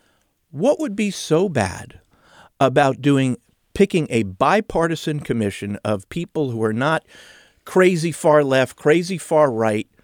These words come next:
solid elected officials to do a deep dive investigation of the, uh, voting, uh, methods and apparatus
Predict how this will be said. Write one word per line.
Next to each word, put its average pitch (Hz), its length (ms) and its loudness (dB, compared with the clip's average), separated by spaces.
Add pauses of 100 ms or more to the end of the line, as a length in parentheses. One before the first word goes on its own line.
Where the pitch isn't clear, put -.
(320)
solid 175 720 0 (100)
elected 139 460 0
officials 101 640 -4 (840)
to 156 160 2
do 139 260 4
a 117 140 2
deep 120 340 -2
dive 117 460 2 (100)
investigation 120 1080 -2 (100)
of 107 300 -2
the, 107 260 -4 (400)
uh, 101 140 -2
voting, 160 640 0 (420)
uh, 110 300 0
methods 131 480 0
and 117 100 0
apparatus 110 640 0